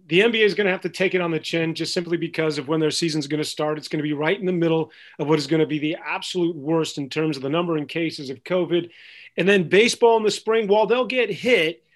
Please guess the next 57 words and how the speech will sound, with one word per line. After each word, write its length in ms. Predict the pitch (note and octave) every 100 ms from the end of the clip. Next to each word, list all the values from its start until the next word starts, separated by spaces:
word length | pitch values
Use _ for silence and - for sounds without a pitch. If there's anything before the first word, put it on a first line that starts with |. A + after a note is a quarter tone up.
| _
I 140 | E3+ E3+
think 260 | A3 G#3+
as 140 | F#3 C3+
the 100 | D#3+
season 400 | - A3 F#3+ E3+
goes 240 | F3+ D#3
on 260 | F3 F3 D3
during 300 | D#3+ D#3 D3
the 80 |
middle 200 | D3 E3+ D#3+
of 40 |
the 80 | C#3+
summer, 520 | - G3+ F#3+ F#3 F3 - -
you're 140 | D#3
gonna 120 | D#3+
see 180 | D3 D#3+
more 260 | D3 E3 F3+
people 320 | E3+ D3+ C#3+
getting 260 | C#3 C3 A#2
vaccinated 680 | E3 F#3 - E3+ F3 E3+ C#3+
and 80 |
more 460 | C#3+ D3+ F3 E3+ E3+ _ -
people 240 | F#3 E3
returning 500 | C#3+ C3+ D#3+ D#3+ D3+
to 80 | C3
games 600 | A#2+ D#3 E3+ F3 F3 - -
and, 240 | D#3 D3+ E3+
and 180 | D3+
have 180 | C#3 E3+
that 180 | E3 D#3
som-, 320 | - E3 E3+
somewhat 360 | - F#3+ E3 -
sense 280 | - F3+ E3+
of 80 | C3+
normalcy. 560 | E3+ F3+ F3 F3+ E3+ - - -
And 100 | B3+
then 80 |
by 120 | F4 D#4+
the 80 |
time 240 | - C#4+ C#4
the 120 | A#3+
N 60 | B3+
F 140 | A#3+
L 140 | C4+ C#4
co-, 240 | G#3 F#3
comes 260 | - E3 C#3
around, 380 | C3+ G#2+ A2 _ - - - -
at 200 | G#3 G#3
least, 340 | A#3+ G3 -
you 140 | F#3+ E3+
know, 100 | D#3
maybe 140 | G3+
this 160 | G#3 F3+
is 100 | D#3+
wishful 360 | G3 G#3 F#3
thinking, 400 | - A#3+ A#3+ D#3
that 300 | C#3+ D3+ D3